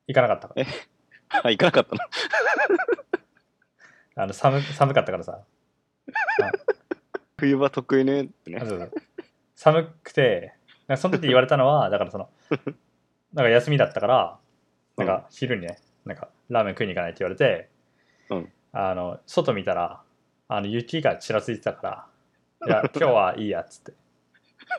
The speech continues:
Speaker 2: <laughs> まあ、というわけで、あのね、ラーメン屋さんの話を聞いて、ちょっとラーメンいいなと思って、ラーメンに関する思い出をね、ちょっと喋っていこうかなと思って。
Speaker 1: あー、確かにね。あの、
Speaker 2: うん。
Speaker 1: 最近ラーメン食べてないからね。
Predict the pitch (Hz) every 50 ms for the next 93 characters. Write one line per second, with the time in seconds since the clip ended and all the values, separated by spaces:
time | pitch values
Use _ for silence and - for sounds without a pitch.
0 | - 762 571 427 - - 508 - - - 480 - _ _ _ _ _ _ _ _
1 | _ _ _ _ _ _ _ _ _ _ _ _ _ _ - - - - - _
2 | _ _ 143 135 120 - 147 156 170 185 190 - 101 87 80 82 85 90 90 90
3 | 87 95 107 123 131 - _ _ _ _ _ _ _ _ _ _ _ _ _ _
4 | _ - 117 127 135 143 147 143 143 143 143 143 139 131 139 143 139 135 131 143
5 | 147 - 131 - - 95 - - 95 - - - - 107 - 135 147 143 131 120
6 | 107 117 131 131 113 98 92 92 87 - 85 78 - - 82 98 135 160 175 165
7 | 156 135 117 104 92 - - 107 113 120 - - 101 87 82 87 92 92 90 87
8 | 90 87 90 117 - _ - - - - _ _ - - 110 104 - - - -
9 | - 78 - 73 69 67 - - - - _ _ _ _ _ _ _ - 101 95
10 | 98 101 101 98 95 - 139 - - - 98 85 82 85 85 87 - - _ -
11 | 104 101 95 95 92 90 90 92 - - 139 135 - 147 139 143 147 131 95 90
12 | - - 127 110 - 92 95 95 - - - - - - -